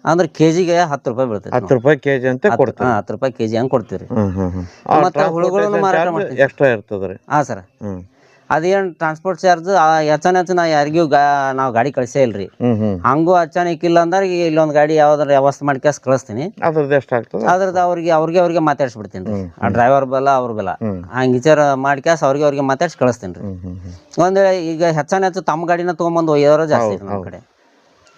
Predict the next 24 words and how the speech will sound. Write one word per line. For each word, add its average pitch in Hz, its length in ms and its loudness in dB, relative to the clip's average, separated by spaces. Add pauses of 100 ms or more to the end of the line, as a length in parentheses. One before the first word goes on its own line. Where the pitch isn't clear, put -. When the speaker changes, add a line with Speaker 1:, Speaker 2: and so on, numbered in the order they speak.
(200)
Speaker 2:
ಆ, 131 40 2 (500)
ಗೊಬ್ಬರ 160 340 2
ಜೊತೆಗೆ 190 440 0 (640)
ಎ-, 139 440 4
ಎರೆಹುಳಗಳು 185 580 4
ಸಿಗ್ತಾವೇನ್ರಿ 156 560 0
ನಿಮ್ಮ 156 140 -4
ಹತ್ರ? 156 80 2
Speaker 1:
ಎರೆಹುಳಗಳನ್ನು 180 640 4
ಮಾರಾಟ 160 320 2
ಮಾಡ್ತೀನಿ. 113 340 -6
Speaker 2:
ಹ್ಮ್. 117 100 0
Speaker 1:
ಎರೆಹುಳ 170 300 4
ನಾಲ್ಕುನೂರು 170 440 0
ರೂಪಾಯಿ 175 140 -2
ಕೆ 147 120 -4
ಜಿ 120 100 -2
ಕೊಡತ್ತೀನಿ. 101 380 -4
Speaker 2:
ನಾಲ್ಕುನೂರು 120 320 -2
ರೂಪಾಯಿ 110 220 -6
ಕೆ 101 220 -4
ಜಿ. - 320 -4
Speaker 1:
ಸರ್, 160 140 8
ಇದು, 151 200 6